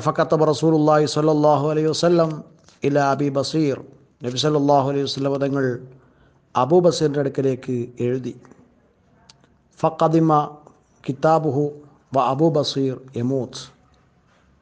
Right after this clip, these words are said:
അബൂ ബസീർ റളിയല്ലാഹു അൻഹു മരിക്കാൻ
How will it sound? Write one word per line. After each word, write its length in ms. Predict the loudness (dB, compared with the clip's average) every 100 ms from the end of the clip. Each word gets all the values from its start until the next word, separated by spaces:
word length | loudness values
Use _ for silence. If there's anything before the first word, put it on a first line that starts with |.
| _ _ _ _ -6
അബൂ 140 | 0 2
ബസീർ 240 | 2 2 4
റളിയല്ലാഹു 500 | 4 4 4 4 2 0
അൻഹു 140 | -2 -6 -10 -4
മരിക്കാൻ 340 | -4 2 2